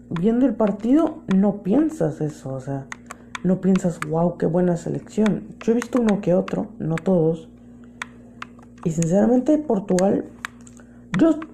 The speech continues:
a ver, ya lo dije, siento que se van a poner las pilas en ese partido. Y espero, porque yo soy muy fan de Cristiano Ronaldo y tal, y me gustaría que, que llegase lejos, ¿no? Entonces, va a quedar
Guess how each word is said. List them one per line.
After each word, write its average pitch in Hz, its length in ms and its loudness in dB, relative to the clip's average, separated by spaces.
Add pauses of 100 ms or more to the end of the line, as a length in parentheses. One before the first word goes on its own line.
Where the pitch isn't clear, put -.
(360)
a 190 60 -2
ver, 208 120 2
ya 240 100 6
lo 262 120 6
dije, 202 240 0
siento 269 340 2
que 226 60 -2
se - 120 -2
van 214 100 2
a 214 100 0
poner 185 220 2
las 160 180 -4
pilas 262 400 2
en 190 100 0
ese 175 120 0
partido. 240 540 0 (960)
Y 170 100 0
espero, 196 400 2
porque 175 220 0
yo 175 80 4
soy 180 140 0
muy 175 180 2
fan 165 200 -4
de 156 120 -4
Cristiano 151 360 -6
Ronaldo 240 360 2
y 202 40 2
tal, 240 220 0
y 254 100 -2 (120)
me 170 100 0
gustaría 160 500 0
que, 147 300 -2 (500)
que 147 100 -4
llegase 151 380 -2
lejos, 202 340 0
¿no? 220 200 -2 (1700)
Entonces, 175 580 -2 (1700)
va 240 540 0
a 190 100 -2
quedar 214 500 4